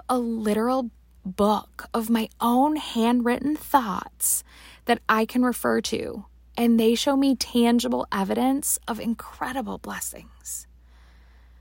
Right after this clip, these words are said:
It is a powerful practice that I really, truly urge you to get into. There is something profound about handwritten gratitude journals.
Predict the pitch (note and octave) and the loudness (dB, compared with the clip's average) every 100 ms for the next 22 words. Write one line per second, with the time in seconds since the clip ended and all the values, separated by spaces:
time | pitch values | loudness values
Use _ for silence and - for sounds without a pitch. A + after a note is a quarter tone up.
0 | - - - - A#3+ C#4 D4 - - - | -20 -20 -16 0 2 2 0 -2 -6 -6
1 | - - - F3+ F#3+ F#3+ A3+ - F#3+ E3+ | -6 -4 0 2 0 -2 -8 -6 -6 -4
2 | A3+ G#3 - A3 - A3 A3 F#3+ G3 G3 | -6 -2 0 -2 0 0 0 0 -2 -2
3 | F#3+ - G#3 F#3 F#3 - F3+ F3 G#3+ - | -4 -4 -4 -2 -2 -4 -6 -4 -6 -6
4 | - - - - - - A#3+ A#3+ - - | -6 -6 -8 -8 -8 -8 -10 -12 -20 -18
5 | - A#3+ B3 - - A3+ G#3+ A3+ A3+ A3 | -6 -2 -2 0 2 2 0 -2 -4 -4
6 | A3+ G#3+ G3 G3 G#3 G#3+ - - - - | -6 -4 -4 -4 -8 -10 -14 -20 -20 -8
7 | A3+ G#3 - - G#3+ G3+ G#3+ A3 - A3+ | -2 0 -2 -2 -2 0 -2 -4 -4 -4
8 | - - - - - - - - - - | -4 -6 -8 -8 -8 -8 -10 -12 -14 -14
9 | G#3 - | -10 -10